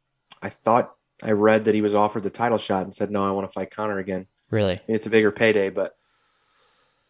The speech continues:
Speaker 2: I mean, Conor's a,
Speaker 1: Probably.
Speaker 2: Conor's a bigger payday, and then if he does beat Conor for a second time and then goes after the title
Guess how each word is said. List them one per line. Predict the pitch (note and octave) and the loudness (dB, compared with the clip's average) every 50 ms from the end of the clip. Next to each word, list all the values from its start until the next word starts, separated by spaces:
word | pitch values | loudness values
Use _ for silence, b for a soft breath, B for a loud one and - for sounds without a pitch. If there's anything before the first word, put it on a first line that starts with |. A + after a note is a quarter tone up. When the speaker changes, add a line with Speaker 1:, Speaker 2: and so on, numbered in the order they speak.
| _ _ _ _ _ | _ _ _ _ _
Speaker 2:
I | - | 0
mean, | A#2+ A#2+ A2+ | 2 2 2
Conor's | - - B2 A#2 B2 C3 C3+ B2 | 2 2 2 4 6 6 6 6
a, | C#3+ C3 | 6 4
Speaker 1:
Probably. | C3 - - - | 2 0 0 2
Speaker 2:
Conor's | B2+ B2+ C3+ C#3+ D3 C#3 | 4 6 6 6 6 4
a | C#3+ C#3 | 4 6
bigger | D3 D3 C#3+ D3 C3+ | 6 6 6 6 6
payday, | - D3 C#3+ D3 C#3+ D3 D3 C#3+ D3 D3+ D3 | 6 8 8 8 8 8 6 8 8 8 6
and | B2+ A#2 A#2+ A#2+ | 6 6 4 4
then | A#2+ A#2+ A#2 | 4 2 2
if | - - | 2 0
he | A#2 G#2+ | -2 -2
does | G#2 - A2+ A2+ A#2 A#2 | 2 4 6 6 6 6
beat | - C3 A#2+ - | 4 4 4 4
Conor | - C3 B2 B2 B2 A#2 | 4 4 4 4 4 2
for | - A#2+ A2+ | 2 2 0
a | G#2+ | 2
second | - - A#2+ A#2+ A#2 - | 2 2 2 2 2 0
time | - B2 A#2 A#2 A#2 | 2 2 2 4 2
and | A2 G2+ G2+ | 2 2 0
then | G#2 A2 A2+ | 2 2 4
goes | A#2+ A#2 A2+ A2+ | 4 4 4 4
after | A#2 A2+ - - | 4 2 2 0
the | A#2+ A2+ | -2 -2
title | - - B2 A#2+ B2 B2+ B2 A#2+ A#2 | 0 2 2 4 4 4 2 0 -2